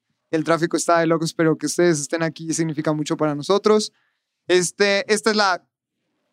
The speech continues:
cuarta ciudad en la que hacemos cosas diferentes. Está muy cool que sea en Colombia,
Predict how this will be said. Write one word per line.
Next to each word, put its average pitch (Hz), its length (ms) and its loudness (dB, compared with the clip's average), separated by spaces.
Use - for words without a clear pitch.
cuarta 226 340 4
ciudad 196 360 4
en 202 100 -2
la 185 140 0
que 175 80 -2
hacemos 180 340 -2
cosas 185 260 0
diferentes. 160 540 -2
Está 170 180 -2
muy 175 160 0
cool 165 220 -2
que 170 100 -2
sea 165 140 -2
en 165 100 -6
Colombia, 160 540 0